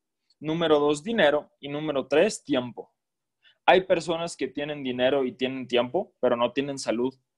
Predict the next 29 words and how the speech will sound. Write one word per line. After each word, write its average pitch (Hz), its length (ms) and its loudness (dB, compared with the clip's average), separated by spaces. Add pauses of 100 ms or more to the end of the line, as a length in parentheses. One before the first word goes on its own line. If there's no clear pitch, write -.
(360)
Hay 143 140 4
personas 147 420 0
que 135 140 -2
no 147 180 -2
tienen 190 320 2
dinero, 147 560 2 (100)
no 156 220 -2
tienen 156 320 -4
tiempo, 143 340 -2
pero 120 220 -2
tienen 139 380 -4
salud. 123 360 4 (600)
Mira, 147 200 8
si 131 140 -4
tú 143 100 2
eres 160 200 4
uno 165 200 -2
de 147 120 2
esos, 151 340 -2
si - 240 -8
solamente 156 640 0
tienes 147 380 -6
salud 127 300 0
y 117 80 -8
no 123 160 -4
tienes 131 280 -6
dinero 123 280 4
ni 113 160 -6
tiempo, 143 440 0